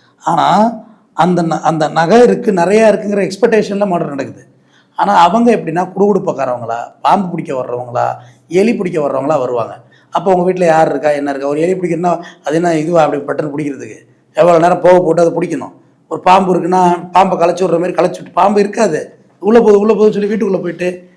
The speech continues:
பீரோ குரவெல்லாம் ஆட்டி பார்த்து பின்னாடி நிக்குது, முன்னாடி நிக்குதுன்னு சொல்லி கரெக்டா வீட்டுல என்ன இருக்குன்னு அவங்களால கெஸ் பண்ண முடியும். ஒரு வீட்டை பார்த்தாலே தெரியுமா அது எவ்வளவு வளமை இருக்குன்னு? ஒருத்தவங்களை பார்த்தாலே தெரியும். ஒரு வீ-, ஒரு வீட்டுக்குள்ள போறீங்கல்ல,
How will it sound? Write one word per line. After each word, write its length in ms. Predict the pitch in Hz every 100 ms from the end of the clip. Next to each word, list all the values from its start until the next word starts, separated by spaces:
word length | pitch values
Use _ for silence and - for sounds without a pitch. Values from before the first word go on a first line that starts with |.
| _ 160
பீரோ 200 | 196 196
குரவெல்லாம் 280 | 180 175 214
ஆட்டி 320 | 170 165 185
பார்த்து 220 | 170 170
பின்னாடி 180 | 180 180
நிக்குது, 380 | 175 165 165 160
முன்னாடி 220 | 165 170
நிக்குதுன்னு 260 | 160 156
சொல்லி 400 | 151 156 160 165 _ _ _ _
கரெக்டா 600 | 175 160 214 190 156 139 - - _ _
வீட்டுல 200 | 175 175
என்ன 240 | 165 180
இருக்குன்னு 260 | 160 156 160
அவங்களால 240 | 151 156
கெஸ் 260 | 156 156 -
பண்ண 140 | 170
முடியும். 240 | 139 123 - _ _ _ _
ஒரு 160 | 180 180
வீட்டை 280 | 247 - 165
பார்த்தாலே 440 | 180 190 190 190
தெரியுமா 340 | 165 147 143
அது 120 | 135 127
எவ்வளவு 300 | 151 170 139
வளமை 340 | 143 160 156
இருக்குன்னு? 320 | 127 117 110 _ _ _ _ -
ஒருத்தவங்களை 260 | 131 139 127
பார்த்தாலே 400 | 156 208 185 180
தெரியும். 280 | 147 143
ஒரு 80 | 143
வீ-, 80 | 147 _ _
ஒரு 140 | - 190
வீட்டுக்குள்ள 260 | 226 196
போறீங்கல்ல, 480 | 170 165 156 156 147